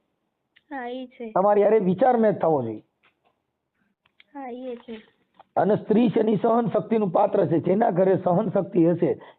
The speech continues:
Speaker 2: ઈ પુરુષ મહાન બનશે. બાકી જે ઘરે સ્ત્રીનું માન ન હોય એના ઘરે બધા જુદા જુદા રહેતા હોય છે. હવે એનો હવાદ એને હું, જેને, મારી વાત સાંભળો, જેઠ, જેઠાણી વગરની જિંદગી હું કામની, જેઠ વગરની જિંદગી હું કામની, હાહુ હાહરા વગરની આ દુનિયા શું મજા?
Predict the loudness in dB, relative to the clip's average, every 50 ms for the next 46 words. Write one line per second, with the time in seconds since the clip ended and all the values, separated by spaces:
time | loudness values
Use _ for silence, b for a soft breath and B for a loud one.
0 | -2 0 0 0 2 0 2 2 2 0 0 0 0 2 2 2 2 2 0 0
1 | -2 -4 -4 -2 -2 -2 -2 -2 -2 0 0 0 B B B B B _ -8 -2
2 | 0 2 2 2 2 2 2 2 4 4 2 2 0 0 0 0 2 2 2 2
3 | 2 2 2 2 2 2 0 0 0 2 4 4 4 4 2 2 2 2 2 2
4 | 2 2 2 2 2 2 2 2 2 2 2 2 2 2 0 0 2 2 2 2
5 | 2 0 -2 -2 -4 -10 -14 B B B B -2 0 2 4 4 4 4 4 2
6 | 2 2 2 2 2 4 4 4 2 2 2 2 2 0 -2 -4 B B B B
7 | B -8 -4 -2 0 0 2 0 0 2 2 2 4 4 2 2 2 2 2 2
8 | 2 0 B B B B B -16 -6 0 2 2 2 2 0 -4 -6 -4 0 0
9 | 2 2 2 2 2 2 2 2 2 2 2 2 2 2 2 2 2 2 2 2
10 | 2 2 2 2 2 0 0 2 0 -2 -2 -4 B B B B -8 -2 0 2
11 | 2 2 2 0 0 2 2 2 2 2 2 2 2 2 2 2 2 2 2 2
12 | 2 2 0 2 2 0 0 0 0 0 2 2 2 2 2 2 2 2 2 2
13 | 2 2 2 0 0 0 2 2 2 2 2 2 0 0 2 2 2 2 2 2
14 | 0 0 2 2 2 2 2 0